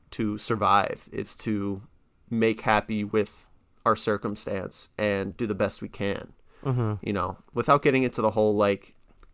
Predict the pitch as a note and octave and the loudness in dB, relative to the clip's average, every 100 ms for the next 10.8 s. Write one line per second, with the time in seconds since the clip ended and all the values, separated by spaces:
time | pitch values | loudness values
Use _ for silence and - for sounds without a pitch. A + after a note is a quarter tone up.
0 | - - B2 - A2 G#2 G#2+ - - - | -14 2 2 4 0 2 0 -2 -12 -20
1 | _ - A2 G2 G#2+ A2 G#2+ G#2+ G2+ - | _ -6 -2 0 -2 -2 -2 -2 -2 2
2 | G#2 G2+ G#2+ - - - - A#2+ A2 - | 2 2 -4 -12 -20 -8 2 4 4 -2
3 | A#2+ A#2+ C#3+ C#3 G#2+ - G2 - - - | -2 -2 -4 -2 -4 -4 -6 -8 -12 -20
4 | - - - - B2+ C3+ A#2 G#2 G2+ F#2+ | -20 -20 -20 2 8 10 8 4 0 -2
5 | - G2+ F#2+ F#2 G#2+ - A#2 G2+ G2 - | -2 -2 0 0 0 2 4 4 0 -4
6 | _ - - A#2+ G#2 G2+ G2 _ _ _ | _ -20 0 2 4 0 -6 _ _ _
7 | - A2 G2+ G2 G2+ G2 G#2 G2 - - | -4 -2 -2 -2 -4 -4 -6 -8 -10 -10
8 | - G#2+ - - - - _ _ _ B2 | -2 0 0 -10 -20 -20 _ _ _ 2
9 | C3 C3+ - C3 B2+ A#2 A2+ - A2 G#2 | 4 4 0 -4 0 2 0 2 2 0
10 | - _ _ _ B2 - G#2+ G#2+ | -2 _ _ _ -4 0 -2 -2